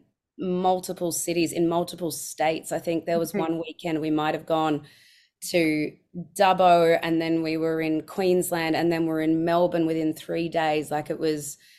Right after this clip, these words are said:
Speaker 1: you know, there, there are days you, those are things that you can't get taught, definitely. Um, but, you know, I think that, I think that going to these courses helped me,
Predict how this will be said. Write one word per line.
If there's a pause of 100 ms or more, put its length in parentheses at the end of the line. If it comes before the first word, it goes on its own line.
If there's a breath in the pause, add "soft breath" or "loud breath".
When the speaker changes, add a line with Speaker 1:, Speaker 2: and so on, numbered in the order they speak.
(160 soft breath)
Speaker 1:
you
know, (160)
there,
there
are
days (220)
you, (140)
those
are
things
that
you
can't
get
taught,
definitely.
Um, (720 soft breath)
but,
you
know,
I
think
that, (520)
I
think
that
going
to
these
courses
helped
me,